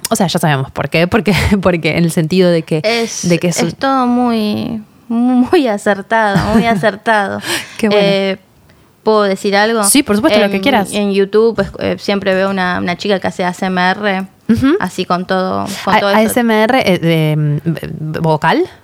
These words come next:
Speaker 2: Eh,
Speaker 1: o con sonidos de
Speaker 2: con
Speaker 1: cosas.
Speaker 2: vocal o con sonido de cosas, pero lo hace muy
Speaker 1: Expliquemos para la gente
Speaker 2: Sí,
Speaker 1: que no sabe qué
Speaker 2: perdón.
Speaker 1: es.
Speaker 2: Eh,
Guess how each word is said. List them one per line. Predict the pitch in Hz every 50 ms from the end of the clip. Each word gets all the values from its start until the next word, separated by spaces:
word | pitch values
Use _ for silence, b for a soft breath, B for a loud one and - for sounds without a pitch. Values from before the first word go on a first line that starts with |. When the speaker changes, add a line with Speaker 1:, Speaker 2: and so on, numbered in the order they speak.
| _
Speaker 2:
Eh, | - 185 185 180 175 190 190
Speaker 1:
o | 185
con | 175 185 170 170
sonidos | - 180 170 175 175 175 165
de | 170 160
Speaker 2:
con | - 220
Speaker 1:
cosas. | 208 202 202 - 147 202 196 196
Speaker 2:
vocal | 202 196 196 220 220 240 277 320 -
o | 226 220 208
con | 196 185 190 185
sonido | - 185 190 202 202 196
de | 196 185 185
cosas, | - 196 196 214 214 254 269 247 -
pero | 202 185 190
lo | 190 190 190
hace | 196 208 - - 202
muy | 196 196 196 202 202 202 202 190 185 180 180 185 -
Speaker 1:
Expliquemos | 202 196 - - 214 220 202 - 240 285 294 -
para | - 220 190 185 175 160
la | 165 165
gente | - 190 196 214
Speaker 2:
Sí, | 240
Speaker 1:
que | 214
no | 202 180 170
sabe | 196 185 175 170
qué | 202
Speaker 2:
perdón. | 208 175 156 147 147 190
Speaker 1:
es. | 196 - B B B B B B B - -
Speaker 2:
Eh, | - 196 190 185 180 180 185